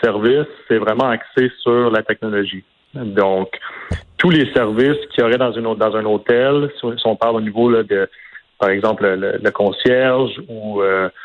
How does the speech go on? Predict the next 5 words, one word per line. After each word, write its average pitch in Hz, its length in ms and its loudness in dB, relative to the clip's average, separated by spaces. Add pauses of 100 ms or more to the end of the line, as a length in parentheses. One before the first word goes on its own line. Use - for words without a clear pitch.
(400)
le, 95 1000 -2 (800)
le, 95 300 2
le, 95 240 0
le, 92 340 0 (840)
la, 95 440 0